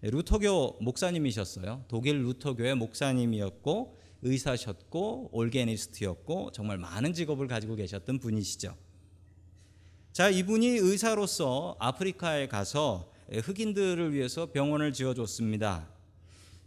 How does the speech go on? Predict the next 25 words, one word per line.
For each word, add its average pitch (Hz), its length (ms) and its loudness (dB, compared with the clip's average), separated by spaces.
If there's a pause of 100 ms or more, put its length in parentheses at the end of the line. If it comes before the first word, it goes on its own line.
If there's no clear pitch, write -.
(260)
그리고 202 400 6
그 220 240 4
병원을 208 580 2
지어줘서 190 580 0
천구백오십이 180 1500 -2
년에 151 320 0
노벨 131 280 0
평화상을 185 500 -2
받게 123 280 -6
돼요. 87 280 -6 (680)
자, 135 160 2
노벨 170 320 2
평화상을 208 560 0
받는데 160 580 2
이분이 165 680 -2
돈이 165 240 2
좀 165 160 0
부족했습니다. 110 880 -4 (220)
그래서 151 520 -2 (140)
모금 156 380 4
행사를 185 480 0
하기 170 240 -2
위해서 160 300 -2
자기 135 520 -2 (140)
동네, 113 500 2